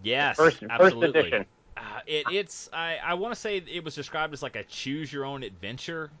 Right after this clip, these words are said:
Speaker 1: type thing where you just kind of go through and they're like, "Okay, you arrive at this path. What do you do? Do you do this or do you do that?" And yeah, I don't know. Maybe if they get, like, uh, um, a North American importer or something,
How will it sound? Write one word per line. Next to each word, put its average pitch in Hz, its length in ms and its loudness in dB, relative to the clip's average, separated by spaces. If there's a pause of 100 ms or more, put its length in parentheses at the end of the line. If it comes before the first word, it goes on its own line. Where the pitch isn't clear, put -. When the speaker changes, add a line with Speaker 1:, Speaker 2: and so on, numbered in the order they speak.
(220)
Speaker 1:
type 151 320 -6
thing 160 520 -8
where 123 260 -6
you 120 200 -10
just 123 180 -12
kind 131 160 -4
of 107 100 -8
go 127 160 -2
through 135 380 -2
and 127 100 -6
they're 120 80 -6
like, 117 200 -2
"Okay, 113 340 -4
you 120 260 -8
arrive 107 440 -2
at 120 160 -6
this 175 160 -10
path. 82 360 -6
What 92 200 -8
do 98 60 -12
you 120 120 -10
do? 123 340 -6
Do 82 80 -12
you 90 140 -10
do 87 160 -10
this 165 380 -6
or 131 80 -8
do 139 80 -8
you 156 140 -6
do 180 200 -4
that?" 165 300 -6 (500)
And 110 340 -10
yeah, 85 160 -10 (640)
I 87 140 -12
don't 80 80 -12
know. 80 100 -12 (1040)
Maybe 165 240 -6
if - 120 -8
they 156 120 -4
get, 139 320 -8
like, 120 300 -8 (640)
uh, 107 360 -12 (460)
um, 92 200 -16 (100)
a 92 340 -10 (400)
North 113 340 -10
American 110 800 -10
importer 92 680 -10
or 95 100 -10
something, 82 400 -16